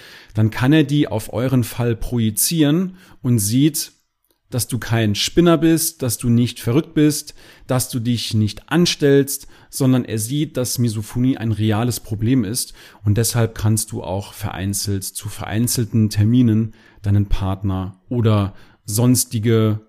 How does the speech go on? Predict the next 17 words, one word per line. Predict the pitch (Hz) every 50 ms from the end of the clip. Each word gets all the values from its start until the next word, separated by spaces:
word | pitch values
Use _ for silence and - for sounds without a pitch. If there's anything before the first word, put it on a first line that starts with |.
| _
Personen, | - - 113 110 104 110 117 113 113 113 110 107 92
deine | 98 98 98 - -
Eltern | 90 98 98 101 101 101
zum | - 107 101 92
Beispiel, | 90 95 98 - - 101 95 90 92 - - _ _ -
mit | 104 123 127 - - -
in | - 107 107
die | 107 107
Termine | 107 - 107 107 107 98 92 92
bringen. | - - - 90 - - _ _ _ _ _ _ _ _ _ _
Besteht | - 123 - 160 180 190 196
die | 165
Möglichkeit | 139 143 175 208 - - 175 160 - - 135 147 151 160 - -
auf | 113 139 135
Verlängerung | - - 143 127 117 117 123 135 139 135 117 123 131 127 127 113
des | 113 107 - -
Trainings? | - - 104 104 104 98 95 92 82 - - -